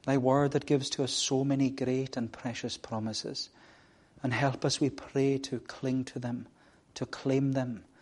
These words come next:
to consider them day by day, to realize that every promise has been given to us, and that they are yea and amen in Christ. Lord, go before us, we ask.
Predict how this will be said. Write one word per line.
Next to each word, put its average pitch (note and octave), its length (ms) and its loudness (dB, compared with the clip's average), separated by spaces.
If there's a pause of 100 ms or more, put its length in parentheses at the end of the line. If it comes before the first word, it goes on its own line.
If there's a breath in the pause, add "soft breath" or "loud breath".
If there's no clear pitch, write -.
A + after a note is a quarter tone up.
(420 soft breath)
to A#2 340 -2
consider D3+ 500 4
them D3 220 2
day D3 200 2
by C3 220 2
day, G#2+ 420 -6 (580 soft breath)
to C3+ 100 0
realize C#3 560 4
that C#3 140 2
every C#3 460 2 (140)
promise C#3 500 0
has C3 120 -6
been B2 200 0
given B2 320 -2
to A#2 260 -4
us, - 260 -12 (640 soft breath)
and C3 160 2
that B2 160 -2
they C3+ 160 4
are B2+ 100 0
yea C3 260 2
and C3 160 0
amen C3 320 0
in A#2 120 -4
Christ. - 640 -10 (580 soft breath)
Lord, C#3+ 240 8
go D3+ 120 8
before D3+ 480 4
us, C3+ 180 0
we B2+ 140 2
ask. G#2+ 440 -8